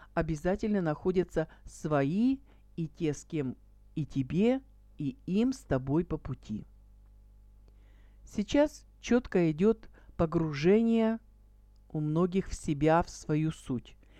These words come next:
Идёт понимание, что опять что-то отмирает,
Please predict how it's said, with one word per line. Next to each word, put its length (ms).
Идёт 280
понимание, 680
что 280
опять 340
что-то 380
отмирает, 580